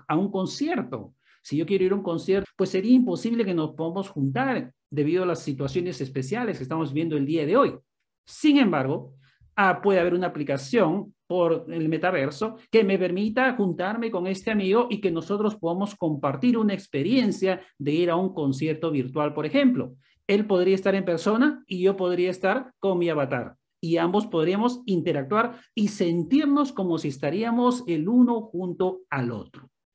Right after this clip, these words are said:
Ese es el tipo de experiencia. La propiedad en el metaverso va a ser descentralizada y distribuida.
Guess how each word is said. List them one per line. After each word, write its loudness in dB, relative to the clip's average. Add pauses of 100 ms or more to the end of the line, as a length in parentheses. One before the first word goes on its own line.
(280)
Ese 2
es -8
el -2
tipo -2
de 2
experiencia. -8 (640)
La -2
propiedad 2
en 2
el 4
metaverso -2 (140)
va -2
a -2
ser -2
descentralizada -4
y -2
distribuida. 0